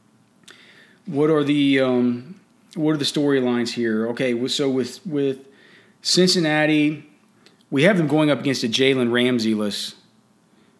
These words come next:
um, a Jalen Ramsey-less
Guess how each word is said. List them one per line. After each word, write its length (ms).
um, 600
a 60
Jalen 480
Ramsey-less 840